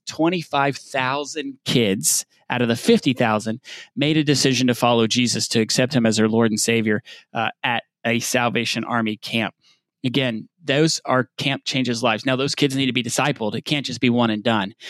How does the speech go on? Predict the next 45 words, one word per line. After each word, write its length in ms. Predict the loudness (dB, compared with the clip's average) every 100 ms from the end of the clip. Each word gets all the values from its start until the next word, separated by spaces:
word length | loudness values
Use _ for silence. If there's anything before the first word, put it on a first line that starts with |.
| -16 0
But, 120 | 2
like, 220 | 2 0 -4 _ -2
Jesus 480 | 2 4 2 0
Theater 280 | 0 0 0
that 140 | -2 -4
is 120 | -4
coming 320 | 0 0 0
out 180 | -2 -2
from 160 | -2 0
our 100 | 0
friends, 360 | -2 -2 -2
from 160 | -4 -6
the 60 | -4
brothers 420 | 0 2 0 0
in, 340 | 0 0 -4 -8 -18 -18 _
uh, 120 | 0 2
the 80 |
Eastern 380 | 2 0 0 0
Territory, 640 | 2 0 2 2 2 0 -4 -18 -6
it's 140 | -2
just 200 | -2 0
a 60 | -2
great 480 | -4 -4 -2 -2 -4
program. 320 | -2 -2 -4 -4
Camp 280 | 0 0 2
changes 360 | 2 2 2 2
lives 340 | 2 0 -2 -2
and 200 | -2 -2
eternities. 540 | -4 -4 -4 -6 -4
And 240 | 0 0 0 -8 -6
if 160 | -2 2
you 100 | 2
have 140 | 2
a 40 | 0
s-, 160 | 0 -4
a 120 | -4
son 300 | -2 0 2
or 100 | 2
daughter 340 | 2 2 2 0
or 160 | -2
a 60 | -4
grandson 440 | -2 -2 0 0
or 80 | 0
granddaughter 420 | 2 2 2 2
or 200 | 0 -4